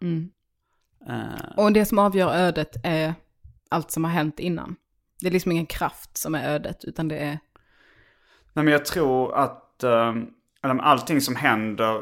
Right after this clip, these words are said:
Speaker 2: eh, ja, men är en re-, re-, resultat av någonting annat som hänt tidigare.
Speaker 1: Mm.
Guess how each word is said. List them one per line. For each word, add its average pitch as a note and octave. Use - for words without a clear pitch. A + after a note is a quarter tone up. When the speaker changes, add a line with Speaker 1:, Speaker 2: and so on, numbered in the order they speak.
Speaker 2:
eh, A2
ja, B2+
men A#2
är A#2
en A2+
re-, A#2+
re-, A#2
resultat A#2+
av A#2
någonting A2+
annat A#2
som B2
hänt A2+
tidigare. A2+
Speaker 1:
Mm. F#3+